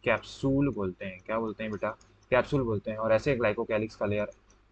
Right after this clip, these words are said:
वो glycocalics का layer जो बोलना चाहिए, अ, जो flexible है यानी जो लचीला है, है ना?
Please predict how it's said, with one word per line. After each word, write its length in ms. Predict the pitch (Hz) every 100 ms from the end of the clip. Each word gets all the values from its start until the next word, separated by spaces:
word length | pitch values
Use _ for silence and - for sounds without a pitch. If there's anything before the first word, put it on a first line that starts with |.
| _ -
वो 140 | 151
glycocalics 540 | 147 127 120 123 117 -
का 100 | 113
layer 300 | 101 98 101 _ _ _ -
जो 160 | 117 131
बोलना 280 | 117 117
चाहिए, 460 | 117 123 123 117 104 - _ _ _ _ -
अ, 380 | 107 104 104
जो 440 | 98 117 123 127 131 -
flexible 680 | - 143 - - 165 151 135
है 260 | - 90
यानी 460 | 98 117 127 131 135
जो 180 | 117 127
लचीला 600 | 113 110 - 151 160 147
है, 200 | - - _ _ _ -
है 60 |
ना? 160 | 123 151